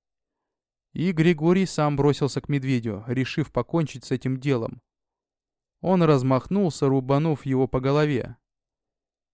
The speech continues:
Но промахнулся, и меч только скользнул по черепу.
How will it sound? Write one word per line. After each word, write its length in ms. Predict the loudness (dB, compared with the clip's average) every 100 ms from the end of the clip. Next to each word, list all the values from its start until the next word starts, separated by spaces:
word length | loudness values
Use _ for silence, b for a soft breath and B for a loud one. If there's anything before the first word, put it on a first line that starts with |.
| _ -8
Но 220 | 0 0
промахнулся, 960 | 2 2 2 0 -2 -4 -6 -8 -10 -10
и 160 | -6 -2
меч 320 | -2 -4 -2
только 320 | -2 0 -2
скользнул 640 | -2 -2 -2 -2 -2 0 -2
по 180 | -4
черепу. 600 | -4 -4 -4 -4 -8 -14